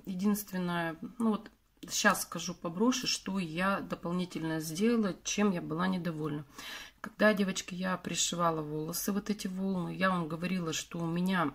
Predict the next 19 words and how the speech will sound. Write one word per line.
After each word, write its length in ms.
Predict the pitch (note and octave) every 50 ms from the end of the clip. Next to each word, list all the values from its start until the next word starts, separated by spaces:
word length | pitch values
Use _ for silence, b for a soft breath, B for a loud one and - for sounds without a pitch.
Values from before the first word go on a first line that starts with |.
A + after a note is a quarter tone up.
| - _ _
м, 300 | - C#3+ D#3 D#3+ D#3 D3 - _ _ _ _ _ _ _ _ - - - -
канитель, 640 | - - G3+ F3+ F3+ F3 - - F#3 F#3 E3+ C3+ B2+ - B B B B B B B B B B B B B B B _
вот 240 | E3+ E3+ F3 - -
это, 340 | F3 - - - C#3+ C3+ C3 C#3 - _ _ _ _ - _ _ _ _ _ _ _ _ _ _
м, 200 | - D3+ D3+ D3+
бронзового 480 | D#3 F#3 F#3 F3+ D3+ D3 D#3 D#3 D3+ D3
цвета. 340 | - - - F3+ - -
И 40 | D#3
у 40 | D#3
меня 140 | E3+ F#3 F3+
вообще 240 | F3 - - - G3
вся 220 | - - - F3
канитель, 480 | E3+ - F3 E3+ E3+ E3 - A3 A3 G3+
девчонки, 340 | D#3+ - - F3 D#3 - -
только 240 | - F#3 F3 - F3
миллиметрового 800 | E3 D#3+ D#3 D#3 D#3 D3+ D3 C#3+ - D#3 D#3+ D#3+ D#3 D3 D3+ D3+
размера, 480 | D3+ D3 C#3 D3 D3 C#3+ C#3 C#3 C3+
один 260 | C3+ C#3 C3+ E3+ F3
миллиметр. 540 | E3+ E3 D#3 D#3 D#3 D3 D3 C#3+ - - -